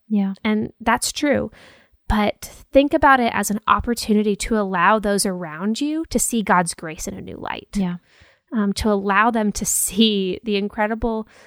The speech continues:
Speaker 2: mercy and loving kindness of our God. It's an opportunity even to give someone else who's been silently struggling with that same thing hope,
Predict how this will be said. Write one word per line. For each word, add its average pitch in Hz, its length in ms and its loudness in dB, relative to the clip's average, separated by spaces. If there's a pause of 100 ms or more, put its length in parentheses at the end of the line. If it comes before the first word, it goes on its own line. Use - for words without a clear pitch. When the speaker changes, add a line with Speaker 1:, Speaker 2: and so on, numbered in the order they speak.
(260)
Speaker 2:
mercy 220 460 2
and 196 100 0
loving 190 260 -2
kindness 196 440 -2
of 196 80 -4
our 180 100 0
God. 175 400 0
It's - 140 -8
an 220 120 2
opportunity 233 800 4
even 269 500 0 (320)
to 240 220 2
give 226 240 2
someone 262 480 2
else - 500 -2 (260)
who's 233 180 4
been 202 160 4
silently 214 720 2
struggling 220 680 -2 (260)
with - 220 -2
that - 240 0
same 196 540 -2 (160)
thing 208 380 -2 (320)
hope, - 380 2